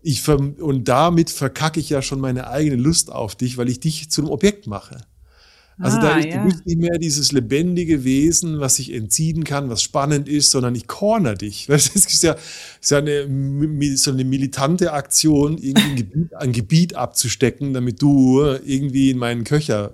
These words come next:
Speaker 1: läufst. Und das ist ja
Speaker 2: <laughs>
Speaker 1: völlig Banane.
Speaker 2: Ja, und dann ist die Lust ja schon abgedreht und dann hast du den
Speaker 1: Komplett.
Speaker 2: Pressure auch noch für, „Jetzt ist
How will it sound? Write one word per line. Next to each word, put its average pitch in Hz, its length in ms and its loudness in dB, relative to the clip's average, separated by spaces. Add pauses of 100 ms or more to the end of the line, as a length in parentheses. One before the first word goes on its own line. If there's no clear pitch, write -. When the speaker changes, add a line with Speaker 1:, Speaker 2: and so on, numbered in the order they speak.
(160)
Speaker 1:
läufst. 104 540 -4
Und 113 60 -4
das 127 100 4
ist 277 60 6
ja 247 120 2
Speaker 2:
<laughs> - 0 -
Speaker 1:
völlig 180 420 -4
Banane. 120 640 -6 (840)
Speaker 2:
Ja, 262 340 4
und 196 100 2
dann 202 120 6
ist - 200 4
die 240 60 4
Lust 247 300 2
ja 247 100 4
schon 240 180 0
abgedreht 220 680 0
und 214 80 2
dann 233 160 6
hast 247 220 4
du 220 40 -6
den 151 120 4
Speaker 1:
Komplett. 196 180 2
Speaker 2:
Pressure 277 380 0
auch 208 160 -4
noch 214 200 2
für, 226 180 0 (200)
„Jetzt 233 300 2
ist - 320 2